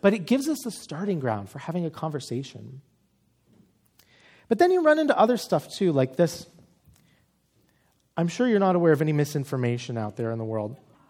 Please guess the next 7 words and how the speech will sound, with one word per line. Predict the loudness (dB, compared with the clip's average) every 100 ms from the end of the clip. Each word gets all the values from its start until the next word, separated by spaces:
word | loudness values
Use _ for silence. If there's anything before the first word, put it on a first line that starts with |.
| _ _ _ 4
but | 8 8 4 -8 _ _ _ _ _ _ _ -10
there | 6 8 8 4
is, | 2 2 2 0 -6 -12 -20 _ _ _
uh, | 6 6 4 -12 0
quite | 4 6
a | 6
lot. | 4 2 -2 -8